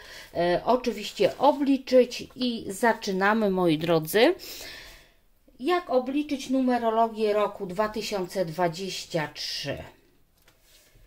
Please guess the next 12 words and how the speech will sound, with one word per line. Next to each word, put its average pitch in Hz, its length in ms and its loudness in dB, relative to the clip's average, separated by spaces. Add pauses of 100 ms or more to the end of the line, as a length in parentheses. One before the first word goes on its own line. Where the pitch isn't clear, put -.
(420)
Y, 175 240 4
no 349 140 8
tutaj, 349 280 4
kochani, 247 680 4
mm, 190 500 4 (220)
dwa 233 200 4
tysiące 247 420 2
dwadzieścia 202 480 4
trzy, 311 500 4 (420)
dodajemy 277 800 4
do 214 160 -2
siebie 202 640 -4